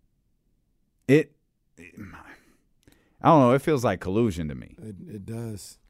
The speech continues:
Speaker 2: It does.
Speaker 1: Because I
Speaker 2: And
Speaker 1: don't understand how there isn't a line of teams. For two first-round picks, Lamar Jackson at his age, I don't get it.
Speaker 2: I'm a, I'm gonna tell you, I'm gonna tell you what, what I'm not gonna say I would do for sure,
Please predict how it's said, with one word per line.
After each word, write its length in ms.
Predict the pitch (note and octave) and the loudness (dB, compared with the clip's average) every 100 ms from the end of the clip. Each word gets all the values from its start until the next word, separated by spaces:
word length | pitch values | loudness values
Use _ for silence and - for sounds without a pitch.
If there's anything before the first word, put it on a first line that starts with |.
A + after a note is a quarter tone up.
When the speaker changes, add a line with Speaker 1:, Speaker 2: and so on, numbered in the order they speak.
| _ - | _ -16
Speaker 2:
It 140 | A2+ | -12
does. 360 | B2 B2+ A#2 - _ _ - | -10 -10 -10 -14 _ _ -6
Speaker 1:
Because 180 | - B2 | 2 6
I 60 | F3+ | 6
Speaker 2:
And 60 | |
Speaker 1:
don't 120 | F3 D#3 | 6 4
understand 440 | C#3+ - B2+ A2+ | 2 0 0 2
how 140 | A2+ | 2
there 220 | G#2+ G#2+ G#2+ | 2 4 2
isn't 220 | G2 F#2 | 0 -4
a 80 | E2 | -4
line 460 | E2+ G2+ G#2+ G#2 | -4 0 2 2
of 120 | F2+ | -2
teams. 540 | - F#2+ E2 D2+ - - _ _ _ _ | -4 -4 -4 -6 -12 -20 _ _ _ _
For 100 | D3 | 0
two 220 | - C#4 | 4 4
first-round 480 | B3+ C#4+ B3+ B3+ A#3+ | 4 2 2 2 4
picks, 340 | A#3+ A#3+ - - _ _ _ _ _ _ - | 6 4 0 -20 _ _ _ _ _ _ -2
Lamar 280 | D3 F#3+ A#3 | 2 4 4
Jackson 400 | F#3 G#3+ - G3+ | 4 2 0 -2
at 80 | D3+ | -2
his 180 | F3+ F#3 | 0 2
age, 400 | G3 G3+ - _ _ _ _ _ _ _ - | 0 0 -6 _ _ _ _ _ _ _ -6
I 60 | |
don't 180 | G#2 F#2 | -4 -4
get 140 | E2+ C2+ | -6 -10
it. 140 | - _ _ - - | -12 _ _ -20 -12
Speaker 2:
I'm 140 | D#3 F#3+ | -4 -4
a, 100 | F#3 - | -4 -4
I'm 140 | D#3 | -2
gonna 80 | F#3+ | 0
tell 220 | - F3 | 0 2
you, 220 | E3 D#3+ | 2 0
I'm 100 | G#3 | 0
gonna 120 | D#3 E3 | -2 0
tell 200 | E3+ D3+ | -2 -2
you 260 | D3 C#3+ - | -2 -6 -10
what, 360 | - A#2+ B2 F#3 | -14 -8 -8 -6
what 280 | B2+ A#2 A2+ F#3 _ _ _ _ _ _ _ - | -6 -4 -6 -10 _ _ _ _ _ _ _ -2
I'm 100 | C#3 | -2
not 140 | C3 | 0
gonna 100 | B2+ | -2
say 140 | B2+ | -2
I 100 | A#2 | -4
would 160 | A2+ G#2+ | -4 -4
do 140 | A#2 | -4
for 200 | A2 G#2+ | -6 -6
sure, 440 | A2 - C3 D3 | -6 0 2 2